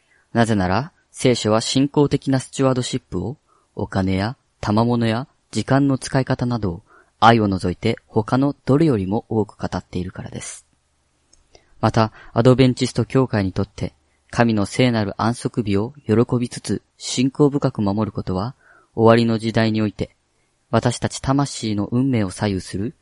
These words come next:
一つの要因だと、皆さんご存知だと思います。ですから、神がお金や時間や賜物などを管理する方法であるスチュワードシップを、何よりも大切だと念頭に置き、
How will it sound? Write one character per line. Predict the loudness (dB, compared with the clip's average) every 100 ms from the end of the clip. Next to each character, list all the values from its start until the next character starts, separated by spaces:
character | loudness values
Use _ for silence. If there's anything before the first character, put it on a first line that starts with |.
| _ -16
一 | -4 -4
つ | -2
の | -2
要 | 0 0
因 | -2 -6
だ | -8
と、 | -12 -16 _ _ -4
皆 | -4
さ | -2 -6
ん |
ご | -6 -2
存 | -2
知 | -2
だ | -6
と | -4 -4
思 | -4
い | -10
ま | -14
す。 | -18 -20 _ _ _ _ _ _ _ _ -20 -20 _ -4
で |
す | -4
か | -2 -4
ら、 | -4 _ -20 _ -2
神 | 2 4 4
が | 0 -2 -4
お | -2
金 | 0 0 0
や | 0 -4 -6
時 | -8
間 | -2 0 0
や | -2 -4 -6
賜 | 0 2
物 | 2 2 2
な | 2
ど | 0 -2
を |
管 | -2 0 2
理 | 0
す | -4 -4
る | -2
方 | 0 0
法 | 0 0
で | 2 0
あ |
る | 0 -4
ス | -6
チ | -2
ュ | -2
ワ |
ー | 0
ド |
シ | -4 -8
ッ | -8
プ | -10
を、 | -10 _ _ _ _ -4
何 | 0 2
よ | 2
り | 0
も | -4
大 | -2 -4
切 | -4 -6 -4
だ | -4
と | -2
念 | -2 -2 -2
頭 | -2
に | -2
置 | -4 -6
き、 | -12